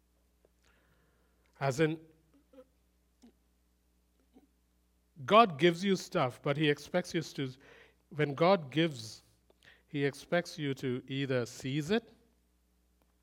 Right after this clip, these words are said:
or appropriate it. Seize it is a little violent, appropriate it is a little more gradual.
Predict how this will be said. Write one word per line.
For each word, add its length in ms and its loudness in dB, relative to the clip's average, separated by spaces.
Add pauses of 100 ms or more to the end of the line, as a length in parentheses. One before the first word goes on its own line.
(1200)
or 400 0
appropriate 680 -4
it. 100 -12 (220)
Seize 420 -4
it 140 4
is 100 0
a 80 2
little 240 2
violent, 560 2 (560)
appropriate 640 -2
it 140 -8
is 360 -10
a 60 -8
little 220 -2
more 180 -4
gradual. 460 -4